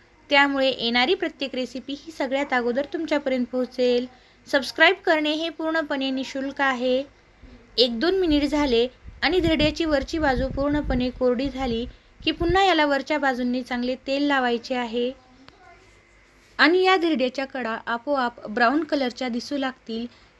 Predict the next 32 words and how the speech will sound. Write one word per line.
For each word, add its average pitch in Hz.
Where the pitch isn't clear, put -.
तेव्हा 277
या 330
धिरड्याची 269
बाजू 233
पलटी 233
करून 247
घेऊयात. 233
तर 269
इथे 294
तुम्ही 302
पाहू 262
शकतात 240
की 247
एकदम 247
मस्त 262
जाळीदार 240
आणि 262
छान 240
असे 240
हे 302
धिरडे 262
तयार 233
झाले 254
आहे. 233
दोन 302
तीन 381
वेळा 277
उलटपुलट 269
करून 240
आपण 262
हे 269
धिरडे 254